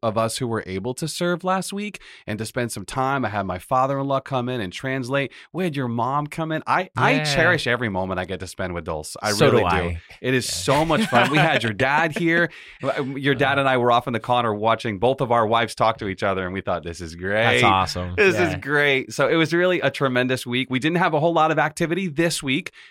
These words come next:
Speaker 1: Um, we talked to our outreach coordinator, Kim, and
Speaker 2: Mm-hmm.
Speaker 1: she has some different plans that they're putting in order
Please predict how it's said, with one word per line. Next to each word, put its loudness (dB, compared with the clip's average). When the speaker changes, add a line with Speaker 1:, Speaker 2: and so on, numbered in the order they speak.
Speaker 1:
Um, 2
we -2
talked -2
to 0
our 4
outreach -2
coordinator, -2
Kim, -2
and -2
Speaker 2:
Mm-hmm. -4
Speaker 1:
she -8
has -4
some -10
different -12
plans -4
that -6
they're -2
putting -4
in -4
order -4